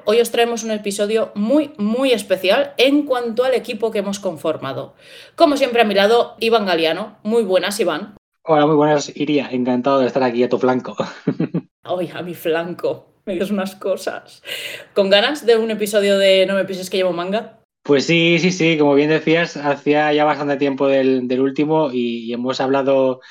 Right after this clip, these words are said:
Speaker 2: en ocasiones un poquito dispersas de, de, de a ver cómo lo montamos, porque había mucha obra de finales del año pasado y de este que está arrancando también, muy interesante y que, que tocaría ir despachando un poquito, aunque sea comentarlo un poco,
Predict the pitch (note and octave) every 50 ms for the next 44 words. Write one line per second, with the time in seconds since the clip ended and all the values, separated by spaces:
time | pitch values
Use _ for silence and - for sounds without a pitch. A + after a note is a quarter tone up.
0 | - - - _ _ _ _ _ _ _ - D3 C#3 C#3 C3+ C3 B2 D3 C#3+ C#3+
1 | C3 C#3+ C3+ C3 C#3+ D3 C#3 C#3+ D3 C#3 C#3 C3+ B2+ - - C#3 C3+ - D#3 D#3
2 | C#3+ C3+ C#3 C3 B2+ B2 A#2+ B2 B2 A#2+ A#2 A#2 A#2 A2+ A#2 A#2 A2+ A#2 A#2 A#2
3 | A2+ A2+ A2 A2+ A#2+ A#2+ C3 B2+ C3 B2 B2 A2+ A2+ A2 G#2+ G#2 B2 C3 C#3+ C#3+
4 | C#3 A#2+ - - A2 A2 A#2 A#2+ B2+ C3 B2+ C3 C3+ C#3 C#3 - C3+ B2+ B2+ B2+
5 | C3 B2+ B2+ B2 B2 - - _ - _ _ _ - A#2+ B2+ B2 - C3 B2 C3
6 | C3 C3 B2 C3 B2+ B2+ B2 B2+ B2 - - A2+ - C3 C3 C3+ C3 B2+ A#2+ A#2+
7 | - A#2 A2 G#2+ G#2 G2+ F#2+ F#2+ G2+ G2+ - B2 A2+ A2 G2+ A#2+ A#2 A#2 G#2+ A2+
8 | A2+ A2+ A2 A2+ A2 A2+ A2+ A#2+ C3 C3+ C3+ - - - - _ _ _ _ _
9 | - A#2+ A#2+ B2+ C3 B2+ A#2+ A#2+ B2+ B2 A2+ - B2+ A#2+ A#2 C#3 D3 D3 C#3+ C3
10 | A#2+ G#2+ - A#2 A2+ A2 G#2+ G#2 G#2 G2+ - A#2 G#2+ G#2 G2+ G2+ G2 G2 G2 G2
11 | - _ _ _ _ _ - _ - A2+ G#2 G#2+ A2 A#2+ C3+ D3+ D3+ D3 - D3
12 | C3+ - C3+ B2 A#2+ A2 G2+ A2 A#2+ F#3 F#3 F3+ C3+ A#2+ A2+ - C#3 D3 F3 E3
13 | D3+ C3+ B2+ C#3 B2+ B2 A#2 A2 G#2+ C3+ B2+ - B2 A#2+ A#2 A2+ A2+ A2 G#2+ G#2+
14 | -